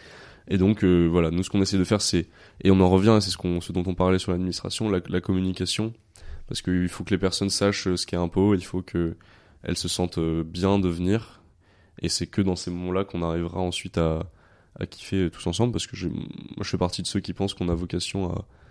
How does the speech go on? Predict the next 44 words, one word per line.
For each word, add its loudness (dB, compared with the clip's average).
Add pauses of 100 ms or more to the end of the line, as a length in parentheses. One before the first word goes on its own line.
(260)
à -2
passer -2
du -2
bon -2
temps 0
avec, -2
euh, -2 (200)
avec 0
les -4
I 2
S 0
et -2
les 0
D 0
D, 4
malgré 2
des 2
différences, -6
euh, -4
qui -10
sont -10
parfois -6
importantes. -6 (1300)
Et 2
donc 6
derrière, 10
bah, 10
c'est 2
un 0
travail 2
qui, -4
qui, -2
en, 2 (200)
en -10
fait, -2
qui -18
concerne 0
toutes -10
les 2
assos, -2 (600)
euh, 2
qui -4
est 4
de 0